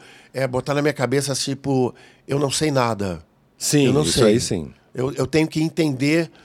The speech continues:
Speaker 1: o que está me sendo proposto, né, pra aí começar, né, a, enfim, a interagir, a
Speaker 2: É, eu acho que
Speaker 1: atuar.
Speaker 2: é, que, que é, que é importante nesse momento a gente saber ouvir.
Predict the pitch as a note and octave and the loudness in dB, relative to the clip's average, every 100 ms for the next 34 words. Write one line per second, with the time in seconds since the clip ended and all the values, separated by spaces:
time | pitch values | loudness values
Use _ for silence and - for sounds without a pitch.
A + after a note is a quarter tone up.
0 | - - B2 _ E3 F#3 - D#3+ E3 - | -16 -12 -12 _ -2 0 2 2 2 0
1 | C#3+ D#3 D3+ D3 C3+ D#3 - C3 A2 - | -2 0 -2 -4 -4 -8 -2 -2 -2 -6
2 | G2 - _ _ _ - B2+ B2 C3 C3 | -12 -14 _ _ _ -6 -4 0 2 2
3 | E3 F3+ - D#3+ D3 - C3+ B2 C3+ C#3 | 2 -2 -6 -2 -2 0 2 2 2 -2
4 | - - - B2 C3 C#3 C#3 A#2 A2 G#2 | -18 -20 -12 -2 2 2 2 2 2 2
5 | G2 F#2+ A#2+ C3+ - G2 G2 G#2 A2+ A#2 | -2 -4 -6 -8 -8 -8 -8 -6 -4 -4
6 | F#2+ G#2+ B2+ C3+ A#2+ G#2 G2 A2+ B2+ C#3+ | -4 -6 -6 -4 -2 -2 -2 0 2 2
7 | E3 F#3+ F3 D3+ E3 - D3 - C#3 C3+ | 0 0 0 -2 -6 -2 -4 -2 -2 -2
8 | B2+ - C3+ C3+ A#2 G#2+ G#2+ A2 B2 A#2 | -4 -4 -4 -4 -6 -6 -6 -6 -4 -4
9 | A#2+ A#2 - G#2+ B2+ A#2+ E2+ F2+ G2 | -4 -6 -4 -2 0 0 -2 -10 -12